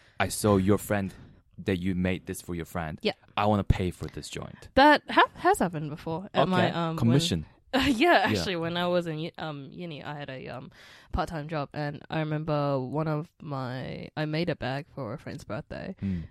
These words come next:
Speaker 2: and then she brought it to work because we worked at the same place part-time, and then, um, someone else saw it. She's like, "Oh, can I buy one off you?" And I was like, "Yeah, sure." Um,
Speaker 1: Nice.
Speaker 2: yeah, I feel like, and we were kinda,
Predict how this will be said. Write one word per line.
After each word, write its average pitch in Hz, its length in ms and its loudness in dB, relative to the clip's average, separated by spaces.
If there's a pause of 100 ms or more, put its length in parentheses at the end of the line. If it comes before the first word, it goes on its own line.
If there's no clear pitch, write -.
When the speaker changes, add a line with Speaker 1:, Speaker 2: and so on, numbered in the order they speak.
Speaker 2:
and 170 120 -2
then 151 220 0
she - 160 -8
brought 160 240 -2
it - 120 -2
to 147 120 -10
work 131 260 -8
because 135 220 -16
we 107 60 -12
worked 120 320 -12
at - 80 -18
the - 80 -18
same - 180 -16
place - 260 -16
part-time, - 540 -12
and 165 160 -4
then, 151 180 -4
um, 139 360 -6
someone 156 260 -4
else 175 160 -2
saw - 140 -8
it. - 80 -12
She's 151 160 -12
like, - 120 -14
"Oh, 311 380 0 (720)
can 311 160 4
I 440 200 4 (200)
buy 285 180 6 (120)
one 214 160 2
off 147 220 -6
you?" 139 100 -6
And 143 100 -6
I 156 80 -2
was 160 100 -6
like, - 200 -12
"Yeah, 254 180 -2
sure." 254 300 -6 (500)
Um, 220 460 8 (600)
Speaker 1:
Nice. - 600 -10
Speaker 2:
yeah, 262 320 8
I 233 160 6
feel 349 320 4
like, 359 180 2
and 208 360 0 (100)
we 214 120 4
were 226 80 4
kinda, 294 520 4